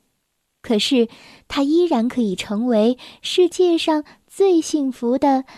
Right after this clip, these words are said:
袋鼠宝宝小羊羔。故事讲完了，我要提出问题了，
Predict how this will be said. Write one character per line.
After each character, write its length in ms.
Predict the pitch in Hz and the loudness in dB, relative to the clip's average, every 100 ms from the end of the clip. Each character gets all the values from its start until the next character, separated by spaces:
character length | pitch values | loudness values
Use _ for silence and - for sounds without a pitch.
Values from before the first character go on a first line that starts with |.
| _ | _
袋 240 | 381 359 311 | -2 0 0
鼠 240 | - 349 | 0 0
宝 260 | 330 190 165 | 0 -2 -2
宝 240 | 262 - - - | -2 -4 -8 -18
小 320 | - 202 175 | -12 -8 -6
羊 280 | 190 190 208 | -6 -6 -4
羔。 240 | 220 233 _ _ _ _ _ _ _ _ _ _ _ | -6 -6 _ _ _ _ _ _ _ _ _ _ _
故 160 | 370 | 2
事 140 | 349 311 | 4 2
讲 240 | 233 202 | 0 -2
完 240 | 208 214 302 | -2 0 0
了， 140 | 349 _ - - | -2 _ -20 -10
我 120 | - 254 | -2 0
要 160 | 190 | 0
提 160 | - 247 | -2 -4
出 180 | - 359 | 0 2
问 220 | 403 330 | 2 0
题 220 | - 214 | -2 0
了， 220 | 208 214 | 0 -2